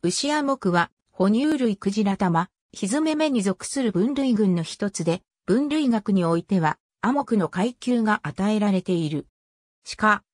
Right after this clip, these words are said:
キリン、牛、ヤギ、羊、カモシカなどを含む、かつての牛目中で最大のグループであり、現在の陸上クジラ玉、ヒズメ目の繁栄の中心となっている。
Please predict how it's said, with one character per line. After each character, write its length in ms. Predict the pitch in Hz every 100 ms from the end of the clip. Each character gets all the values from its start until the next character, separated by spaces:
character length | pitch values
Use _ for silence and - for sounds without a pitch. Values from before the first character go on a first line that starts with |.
| _
キ 140 | - 214
リ 180 | 247
ン、 100 | 226 - _ _
牛、 400 | 190 - 233 - _ _
ヤ 160 | 214 247
ギ、 220 | 202 - _ _
羊、 640 | - - - 226 190 196 - _
カ 140 | - 196
モ 120 | 262
シ 100 | -
カ 120 | 302
な 120 | 285 285
ど 180 | 240
を 40 | 190
含 300 | - - 247
む、 200 | 165 - _ _
か 140 | 285
つ 120 | - -
て 140 | 285
の 140 | 196
牛 280 | 165 180 220
目 160 | 240 240
中 260 | - 254
で 80 | 233
最 280 | 214 220 277
大 200 | 269 285
の 120 | 262
グ 120 | 220
ル 80 | 226
ー 80 | 269
プ 160 | - 185
で 140 | 170
あ 100 | 170
り、 180 | 151 - _ _ -
現 260 | 294 320
在 220 | 277 233
の 140 | 196 170
陸 260 | 160 -
上 240 | 220 269 254
ク 100 | 277
ジ 160 | 240
ラ 120 | 196 160
玉、 340 | 170 165 165 _ _
ヒ 180 | _ 196
ズ 120 | 190
メ 140 | 302 294
目 140 | 285
の 100 | 277
繁 300 | 254 247 247
栄 160 | 247 240
の 140 | 220
中 200 | - 240
心 280 | 240 269 247
と 100 | 240
な 140 | 226
っ 80 | 226 _
て 100 | 156
い 160 | 147
る。 180 | 135 123